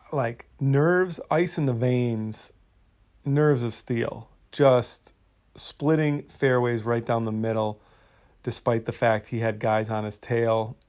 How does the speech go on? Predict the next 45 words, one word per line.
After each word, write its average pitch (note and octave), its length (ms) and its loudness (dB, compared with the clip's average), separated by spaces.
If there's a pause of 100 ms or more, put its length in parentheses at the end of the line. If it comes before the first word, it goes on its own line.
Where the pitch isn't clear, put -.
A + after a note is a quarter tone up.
Um, A2+ 340 -4
I - 60 -4
love A2+ 300 0
that A#2 140 2
about A2+ 280 0
him. G#2+ 80 -4
I G#2+ 60 -4
love A2 260 -2
that, A#2 280 -4
the B2 80 -10
fact A2 260 -6
that A2 120 -6
he's A2 160 -8
a, A2+ 60 -8
he's A2 180 -6
a G#2+ 60 -8
closer, G#2 500 -2
right? A2 200 -2
He's B2+ 180 -6
not D#3+ 180 4
always F#3 240 0
gonna D3+ 180 -2
be, B2 440 -2 (680)
um, A2 540 -4 (480)
up C3 180 -2
there, C#3 420 0
right? B2 240 -4
He C3 200 -2
does B2+ 220 -2
have A#2+ 260 0
some A2+ 380 -4
wonky A#2 460 -2
finishes, A#2+ 800 -6 (160)
uh, - 140 -14 (180)
if B2+ 160 -10
you B2+ 100 -4
look A#2+ 260 -4
at - 320 -2 (480)
his B2+ 160 0
past A2+ 340 0
events. A#2 320 -4
But B2 140 -6
if A2+ 140 -8
he E3 500 -6
is C#3 480 -4